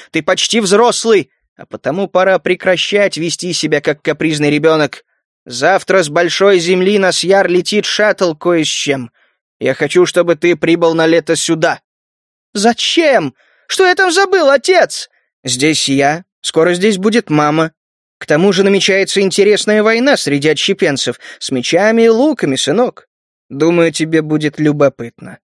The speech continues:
«Ну, не знаю». Дариус взлохматил волосы. «Сальные», подметил Антоний.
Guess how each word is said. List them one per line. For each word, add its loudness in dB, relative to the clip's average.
«Ну, 2
не 2
знаю». -2
Дариус 0
взлохматил -2
волосы. -8
«Сальные», -6
подметил -2
Антоний. -6